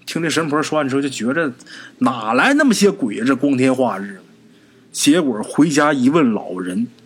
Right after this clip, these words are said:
那地方确实以前有个老坟。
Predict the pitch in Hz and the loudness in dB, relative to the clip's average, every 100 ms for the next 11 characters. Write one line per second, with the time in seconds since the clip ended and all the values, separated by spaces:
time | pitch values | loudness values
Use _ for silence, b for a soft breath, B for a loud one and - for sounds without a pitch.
0 | - 185 175 - 190 120 110 - - 320 | -2 0 0 0 0 2 0 2 4 4
1 | 156 - 285 247 123 123 127 104 110 95 | 2 2 2 4 2 2 0 0 -2 -2
2 | 101 - 92 | -4 -6 -12